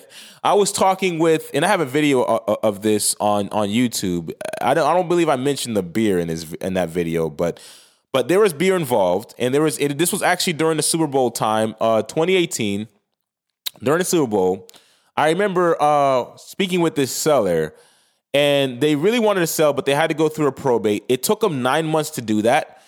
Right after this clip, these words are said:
So we were talking on and off for nine months. On and off for nine months. In the beginning, probably, like, in the second month of talking to him, that's around the time when the Super Bowl, uh, uh, came along that year.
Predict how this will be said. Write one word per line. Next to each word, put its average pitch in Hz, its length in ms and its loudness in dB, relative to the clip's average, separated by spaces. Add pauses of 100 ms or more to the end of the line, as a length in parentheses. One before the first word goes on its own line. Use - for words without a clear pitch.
(140)
So - 140 0
we 165 100 2
were 226 120 2
talking 165 640 0
on 160 200 2
and 175 120 -2
off 165 220 0
for 123 100 0
nine 127 560 -2 (120)
months. 104 600 -4 (140)
On 160 160 2
and 208 80 -2
off 180 180 -2
for 135 100 -2
nine 131 260 0
months. 104 240 -2
In 127 120 -4
the 147 80 0
beginning, 190 640 0
probably, 214 280 -2
like, 190 220 -2
in 165 80 -2
the 143 60 -2
second - 500 -4
month 143 240 -2
of 139 100 -2
talking 131 360 -2
to 143 180 -2
him, 143 140 -2 (240)
that's 160 200 0
around 170 220 2
the 151 60 0
time 151 280 0
when 143 80 -2
the 127 40 -2
Super 131 280 -2
Bowl, 135 340 2 (400)
uh, 127 180 2
uh, 120 140 2
came 143 240 -2
along 135 320 2
that 131 200 2
year. 135 420 2